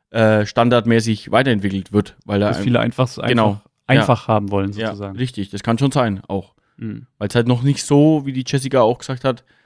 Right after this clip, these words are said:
Speaker 1: überall angekommen ist, dass man sagt, „Okay, das funktioniert ja. Das funktioniert ja bei dem und dem auch schon“ und so weiter.
Speaker 2: Mhm.
Speaker 1: Ja, deswegen sind wir da, glaub ich, noch nicht überm Berg, dass man sagt, es kommt jetzt richtig ins Rollen. Aber es läuft auf jeden Fall.
Speaker 2: Okay.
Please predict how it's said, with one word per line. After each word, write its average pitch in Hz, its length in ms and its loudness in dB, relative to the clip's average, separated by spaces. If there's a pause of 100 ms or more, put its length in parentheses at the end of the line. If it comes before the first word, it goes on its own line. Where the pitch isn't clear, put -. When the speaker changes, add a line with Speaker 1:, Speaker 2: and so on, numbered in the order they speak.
(180)
Speaker 1:
überall 127 480 4
angekommen 120 560 0
ist, 113 160 -8
dass 117 100 -6
man 117 100 -2
sagt, 120 280 -4
„Okay, 127 240 2
das - 380 -6 (480)
funktioniert 127 460 2
ja. 98 200 0
Das 101 220 -10
funktioniert 120 420 -4
ja 117 80 2
bei 110 220 -4
dem 123 260 -2
und 117 100 -4
dem 117 180 -4
auch 131 140 -4
schon“ 113 300 -6
und 101 180 -10
so 98 180 -12
weiter. 95 280 -12 (540)
Speaker 2:
Mhm. 113 160 -8
Speaker 1:
Ja, 98 120 -4
deswegen 110 600 -2 (760)
sind - 140 -10
wir 120 60 0
da, 113 80 4
glaub 110 180 2
ich, 110 220 -4
noch 113 120 -4
nicht 123 180 -6
überm 107 180 -2
Berg, 101 460 -4
dass 101 220 -12
man 101 100 -8
sagt, 101 240 -6
es 101 140 -10
kommt 104 180 -6
jetzt 98 140 -6
richtig 107 240 -12
ins 98 180 -8
Rollen. 98 260 -8 (240)
Aber 131 200 2
es - 360 -4 (440)
läuft 117 280 2
auf 98 100 -10
jeden 92 180 -12
Fall. 92 200 -20 (920)
Speaker 2:
Okay. 104 360 -2